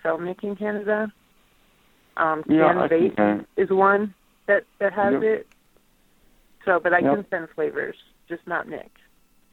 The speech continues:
Speaker 2: Okay, that's fine.
Speaker 1: All right.
Speaker 2: All right, thank you. Look for my order because, uh, I will be ordering a whack of things.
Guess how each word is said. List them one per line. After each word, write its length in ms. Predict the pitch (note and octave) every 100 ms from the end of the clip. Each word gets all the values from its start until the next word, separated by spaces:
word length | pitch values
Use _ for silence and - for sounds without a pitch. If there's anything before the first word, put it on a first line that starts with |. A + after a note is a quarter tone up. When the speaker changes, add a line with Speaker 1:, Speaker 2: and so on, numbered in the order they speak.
| _ _ _ _ - -
Speaker 2:
Okay, 260 | F3+ D#3 D#3+ _ _ -
that's 160 | E3 E3
fine. 260 | - B2+ - -
Speaker 1:
All 80 | G3+
right. 280 | B3 D4 - _ _ _ _ _ _ _ _ - -
Speaker 2:
All 100 | B2
right, 180 | B2+ D3 -
thank 220 | D3+ C3+
you. 160 | D#3 D3+
Look 220 | A#2 B2 -
for 140 | C#3
my 160 | B2+ A#2+
order 380 | C3 C#3+ D3 G#2
because, 460 | G#2+ - A2 G2
uh, 280 | G#2 G#2+ G#2 - _ _ _ _ _ -
I 120 | G#2+
will 280 | G#2+ G#2 G#2
be 200 | G2+ G2+
ordering 680 | - G#2 G#2 G#2 G2+ G2 -
a 160 | G#2 G2+
whack 460 | G2+ - F2 - - -
of 80 | F#2+ - _ -
things. 320 | - - -